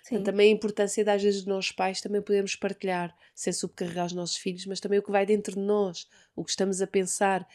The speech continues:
Speaker 1: eles também poderem desenhar dentro deles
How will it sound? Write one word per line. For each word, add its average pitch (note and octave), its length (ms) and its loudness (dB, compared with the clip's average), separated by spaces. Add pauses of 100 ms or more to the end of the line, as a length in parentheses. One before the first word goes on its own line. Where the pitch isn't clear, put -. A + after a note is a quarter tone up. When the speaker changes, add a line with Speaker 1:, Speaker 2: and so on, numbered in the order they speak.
(120)
Speaker 1:
eles F#3 140 0
também G#3 200 6
poderem G#3 440 6
desenhar G#3 540 8
dentro F#3+ 340 4
deles G3+ 400 6